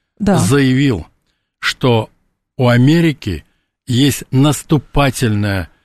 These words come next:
Speaker 2: кибервойна, киберстратегия, наступательная. Это означает, что и это может произойти.
Speaker 1: Мгм.
Speaker 2: Теперь,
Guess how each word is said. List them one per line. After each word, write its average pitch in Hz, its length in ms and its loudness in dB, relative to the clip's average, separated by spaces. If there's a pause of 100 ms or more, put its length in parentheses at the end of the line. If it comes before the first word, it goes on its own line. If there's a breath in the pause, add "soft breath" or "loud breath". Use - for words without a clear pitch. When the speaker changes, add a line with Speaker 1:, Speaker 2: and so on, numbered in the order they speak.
(320)
Speaker 2:
кибервойна, 113 1300 -2
киберстратегия, 110 1120 -2
наступательная. 113 1160 -2 (460 soft breath)
Это 120 260 -2
означает, 139 680 0 (340 soft breath)
что - 240 -2 (120)
и 208 300 2
это 135 440 0
может 113 460 0
произойти. 101 800 -2
Speaker 1:
Мгм. 196 240 -2 (340 loud breath)
Speaker 2:
Теперь, 131 440 -2